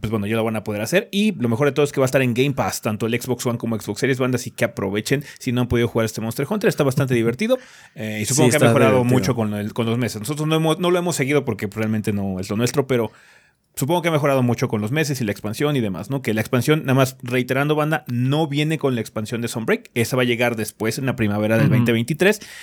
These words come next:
Speaker 1: y va a ser una compra aparte. Esta versión es una versión vainilla, que luego va a tener la expansión y van a tener que comprarla.
Speaker 2: Eh, hablé en la mañana con, con Leo.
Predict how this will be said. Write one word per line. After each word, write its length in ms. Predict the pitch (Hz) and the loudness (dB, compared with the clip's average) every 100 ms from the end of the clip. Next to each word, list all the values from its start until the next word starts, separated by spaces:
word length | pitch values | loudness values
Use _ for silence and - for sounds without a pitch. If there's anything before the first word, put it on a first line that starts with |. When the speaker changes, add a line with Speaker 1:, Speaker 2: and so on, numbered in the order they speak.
| - | -12
Speaker 1:
y 140 | - 139 | 0 2
va 80 | 143 | 2
a 60 | |
ser 160 | 131 147 | 2 2
una 240 | 143 135 | 2 0
compra 320 | 143 135 135 | 0 2 2
aparte. 560 | 123 - 117 101 - - | 2 0 -2 -4 -16 -6
Esta 240 | 123 123 147 | -4 0 2
versión 400 | 117 - 139 131 | 2 0 0 0
es 160 | 120 - | -2 -2
una 180 | 123 123 | 0 2
versión 300 | 113 123 110 | 2 0 -2
vainilla, 500 | 101 151 196 254 247 | -2 0 0 0 0
que 100 | 107 | -2
luego 180 | 110 | 0
va 80 | 110 | 0
a 40 | 107 | -2
tener 200 | 110 101 - - | -4 -6 -12 -10
la 100 | 98 | -8
expansión 360 | - 104 156 | -4 -2 2
y 40 | 131 | 2
van 60 | |
a 40 | 104 | 2
tener 140 | 107 | -2
que 60 | 95 | -4
comprarla. 400 | 95 - - - - - - _ - _ _ _ _ _ 131 | -6 -6 -6 -8 -10 -20 -20 _ -20 _ _ _ _ _ -4
Speaker 2:
Eh, 560 | 107 107 107 104 - _ _ _ _ - | -2 -2 -2 -6 -8 _ _ _ _ -4
hablé 840 | 117 117 131 139 143 139 139 - | -2 2 2 2 2 2 2 0
en 80 | 123 | -2
la 60 | 110 | -4
mañana 500 | 107 117 131 143 139 | -4 -2 -2 -2 -4
con, 540 | 107 98 98 98 - _ _ - | -6 -6 -8 -10 -14 _ _ -12
con 160 | - 175 | -6 -2
Leo. 280 | 190 208 | 0 0